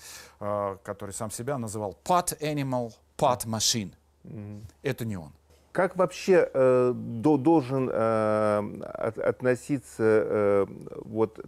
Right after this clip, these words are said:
Speaker 2: творческий человек к построению своей, э, биографии? То есть д-, должны ли вы, лю-, люди сцены,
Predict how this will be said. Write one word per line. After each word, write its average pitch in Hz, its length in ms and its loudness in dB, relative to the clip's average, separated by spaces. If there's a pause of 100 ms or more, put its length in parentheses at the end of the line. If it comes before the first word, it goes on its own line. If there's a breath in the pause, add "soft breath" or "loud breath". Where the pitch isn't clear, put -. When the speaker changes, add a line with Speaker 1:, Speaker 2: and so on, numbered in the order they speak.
Speaker 2:
творческий 120 580 -2
человек 147 580 0 (480 loud breath)
к - 80 -18
построению 147 760 2
своей, 139 540 2
э, 73 640 -6
биографии? 117 760 2
То 110 160 -4
есть 117 140 0
д-, 82 200 -10 (160)
должны 151 520 2
ли 160 160 2
вы, 120 340 2 (540)
лю-, - 320 -6
люди 90 580 -2 (180)
сцены, 160 680 0